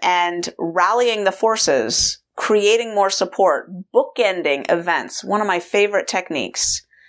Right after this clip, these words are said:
like the, the Susan Six Challenges Facebook group and then Google Sheet. And that's technology based. You might be afraid of that technology. It might be foreign to you.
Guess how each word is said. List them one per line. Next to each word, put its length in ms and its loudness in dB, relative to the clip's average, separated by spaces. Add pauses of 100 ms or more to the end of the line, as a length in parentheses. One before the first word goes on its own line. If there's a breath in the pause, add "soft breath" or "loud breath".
(340 soft breath)
like 420 -2
the, 480 6 (240)
the 160 -4
Susan 380 0
Six 300 0
Challenges 760 2
Facebook 520 0
group 300 4 (100)
and 200 2
then 200 2
Google 320 2
Sheet. 440 -4 (560)
And 140 0
that's 180 0
technology 640 2
based. 340 0
You 80 0
might 180 0
be 80 0
afraid 340 2
of 100 2
that 160 0
technology. 500 0
It 100 0
might 300 -2
be 180 -2
foreign 520 2
to 120 -6
you. 240 0